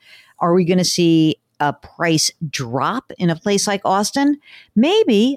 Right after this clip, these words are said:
I mean, there would have to be something going on in the economy generally that's pretty significant, um, and more significant than what, what's going on right now. And the reason I say that is that, you know, there's so many companies that have moved down to the Austin area that it seems like,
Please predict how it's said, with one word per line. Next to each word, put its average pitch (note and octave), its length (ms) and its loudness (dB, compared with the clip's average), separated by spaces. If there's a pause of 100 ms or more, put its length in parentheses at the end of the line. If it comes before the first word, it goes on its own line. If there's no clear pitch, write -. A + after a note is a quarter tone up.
I A3+ 60 0
mean, A#3 320 2 (160)
there A#3 160 0
would B3 80 0
have D#4 140 -2
to A4+ 80 0
be E4 100 4
something F#3+ 300 0
going D#3+ 260 2
on D#3 220 0
in D#3+ 120 2
the D3 140 2
economy D3+ 500 -2
generally D#3+ 580 -2
that's D3 140 -4
pretty D#3 240 -2
significant, D3 760 -4 (500)
um, D#3 280 -2
and C3+ 260 -4
more D#3+ 300 0
significant D3+ 560 -2
than D3 120 -2
what, C3+ 200 -6
what's D3+ 160 -4
going C3+ 300 -2
on C3 100 0
right B2 240 -4
now. C3 360 -2 (360)
And F#3 120 2
the F#3+ 60 2
reason B3+ 280 0
I F3+ 100 -2
say B3 280 0
that F3 200 0
is D3+ 180 0
that, E3+ 160 -2
you F#3+ 120 2
know, E3+ 80 2
there's D3+ 220 -2
so F#3+ 160 -2
many E3 180 2
companies D#3 540 -4
that D3 100 -2
have B2 160 -4
moved C#3+ 260 0
down C#3+ 400 0
to D#3 460 0 (100)
the D#3 280 -2
Austin D3+ 460 -4
area E3 560 0
that D3+ 420 -2
it E3+ 120 -2
seems G3 380 -2
like, D#3+ 400 -2